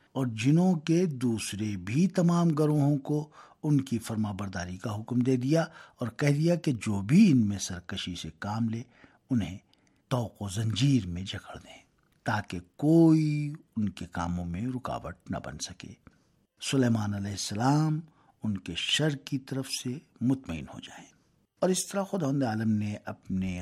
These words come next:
خاص لطف اور اعجاز کے تحت حضرت سلیمان علیہ السلام کو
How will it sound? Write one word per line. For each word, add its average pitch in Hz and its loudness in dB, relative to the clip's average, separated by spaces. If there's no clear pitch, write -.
خاص 113 -4
لطف 135 -2
اور 98 -2
اعجاز 95 -4
کے - -12
تحت - -10
حضرت 151 2
سلیمان 147 4
علیہ 95 -4
السلام 92 -4
کو 95 -8